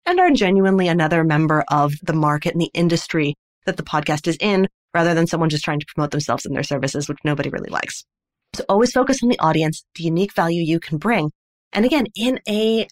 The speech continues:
topic area with lots and lots of shows, you have lots and lots of opportunities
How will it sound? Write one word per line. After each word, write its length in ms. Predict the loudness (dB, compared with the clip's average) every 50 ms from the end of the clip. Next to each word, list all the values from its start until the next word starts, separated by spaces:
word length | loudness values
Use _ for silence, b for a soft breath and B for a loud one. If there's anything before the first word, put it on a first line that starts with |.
| _ _ -8
topic 340 | -4 -2 -2 -2 -2 -4 -4
area 260 | -4 -2 0 0 0
with 140 | 0 -2 -2
lots 280 | 0 0 0 0 0 0
and 100 | 0 0
lots 180 | 0 -2 -4
of 80 | -8 -10
shows, 340 | -6 -2 0 0 0 0 0
you 80 | -2
have 260 | -2 0 -2 -2 0 0
lots 280 | 0 0 0 0 -2
and 80 | -2 0
lots 240 | 0 -2 -4 -6 -10
of 60 | -8 -6
opportunities 680 | -6 -6 -6 -8 -12 -6 -4 -2 -2 0 -2 -2 -4